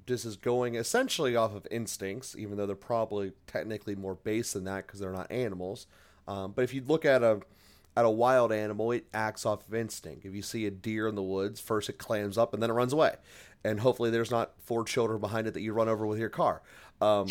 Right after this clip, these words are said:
but that's how deer work. It's just instinct. They follow the leader and they go as their children, and then they just operate. And ch-, obviously, we as people, we're called to,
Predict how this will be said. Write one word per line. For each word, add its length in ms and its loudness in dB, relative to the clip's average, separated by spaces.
but 100 2
that's 220 6
how 240 4
deer 240 8
work. 260 -2
It's 140 -2
just 200 -6
instinct. 440 0
They 80 0
follow 500 8
the 120 4
leader 420 0
and 200 -2
they 100 0
go 300 4
as 160 0
their 100 -6
children, 520 -2
and 160 -2
then 140 -2
they 120 0
just 360 -6
operate. 560 -2
And 600 0
ch-, 260 -8
obviously, 760 2
we 200 -4
as 120 -4
people, 460 -2
we're 140 0
called 540 -2
to, 640 -4